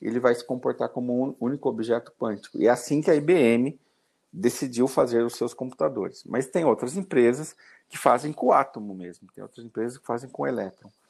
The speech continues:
Então, esses objetos quânticos, eles conseguem guardar, justamente por essa superposição de estado, um buzilhão de informação. Se você pegar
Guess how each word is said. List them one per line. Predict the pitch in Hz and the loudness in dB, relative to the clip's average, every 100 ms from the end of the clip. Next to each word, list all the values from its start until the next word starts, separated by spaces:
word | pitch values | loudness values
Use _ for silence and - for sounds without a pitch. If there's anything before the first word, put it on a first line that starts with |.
| _ _ _ _ | _ _ _ _
Então, | - - 160 156 - | -12 2 2 2 0
esses | 156 214 240 190 | 2 2 2 2
objetos | 147 123 120 107 - | 2 2 2 2 -2
quânticos, | - 147 180 185 - - 107 - | -2 2 2 0 -8 -12 -12 -4
eles | 123 139 - | -2 -2 -4
conseguem | - 135 - 143 151 143 107 104 _ _ _ _ _ _ _ | -6 -6 -2 2 2 0 -6 -12 _ _ _ _ _ _ _
guardar, | - 104 120 147 127 104 120 135 135 127 - _ - | -16 -2 4 4 4 4 6 6 4 -2 -16 _ -6
justamente | 127 151 160 127 120 - | -2 2 4 4 2 0
por | 117 | 2
essa | 110 - | 2 2
superposição | 117 - 127 123 - 107 104 104 | -6 -8 -4 -4 -2 -4 -4 -10
de | 104 | -10
estado, | - - 127 131 101 - | -12 0 2 2 -2 -14
um | 113 127 | -12 -12
buzilhão | 120 156 220 208 170 135 139 | -6 -2 0 0 2 2 2
de | 143 | -4
informação. | 139 131 123 131 - 92 _ _ _ _ _ _ _ _ _ _ _ _ _ _ _ _ _ _ _ _ | -6 -8 -8 -10 -12 -18 _ _ _ _ _ _ _ _ _ _ _ _ _ _ _ _ _ _ _ _
Se | - | 0
você | 269 - | 4 4
pegar | - 180 139 120 | 4 6 8 6